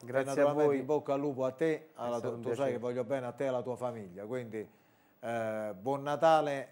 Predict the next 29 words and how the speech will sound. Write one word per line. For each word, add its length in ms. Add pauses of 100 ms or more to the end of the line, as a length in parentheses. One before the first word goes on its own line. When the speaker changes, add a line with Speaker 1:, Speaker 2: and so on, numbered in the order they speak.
Speaker 2:
e 120
ci 180
vedremo, 320
ci 280
Speaker 1:
Grazie. 20
Speaker 2:
vediamo 520
naturalmente 520
anche 220
per 440 (440)
il 340
calendario 580
con 180
la, 80 (140)
la, 200
con 240
la, 640 (380)
la 120
società 360
dei 140
Sanniti, 520
no? 280
Speaker 1:
Sì, 220 (280)
sicuramente 640
con 140
la, 300 (580)
diciamo, 360
mia 200
scuola 300
calcio. 640